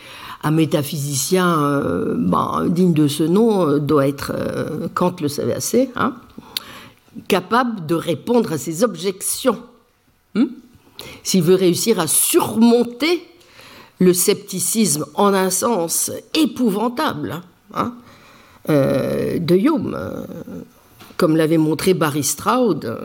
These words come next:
dans très beau, son très beau livre sur Hume. Le scepticisme de Hume est un scepticisme redoutable,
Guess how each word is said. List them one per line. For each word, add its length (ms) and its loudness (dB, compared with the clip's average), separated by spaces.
dans 320 -8
très 300 -2
beau, 400 0
son 240 -2
très 180 -2
beau 140 2
livre 320 -2
sur 260 -4
Hume. 540 2
Le 120 4
scepticisme 1040 -2
de 120 -2
Hume 440 2
est 180 0
un 80 -4
scepticisme 1200 -2
redoutable, 1600 -4